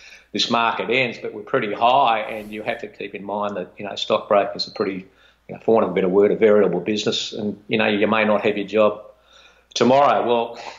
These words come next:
you know, three months later, as we all know, or four months later, as we all know, the, the markets in October eighty-seven,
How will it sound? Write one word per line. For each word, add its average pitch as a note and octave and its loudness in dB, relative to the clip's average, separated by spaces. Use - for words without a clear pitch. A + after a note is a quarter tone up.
you B2 -10
know, A2+ -2
three B2 -2
months G#2+ -6
later, A2+ 2
as F#2+ -10
we G#2 -8
all G#2 -2
know, G#2+ -4
or - -10
four G#2+ -8
months G2+ -10
later, G#2 -4
as G2+ -10
we G1+ -10
all G1+ -4
know, G1+ -4
the, F#2+ -6
the G2+ 0
markets A2+ 0
in G2+ -10
October G2+ -4
eighty-seven, F#2+ -8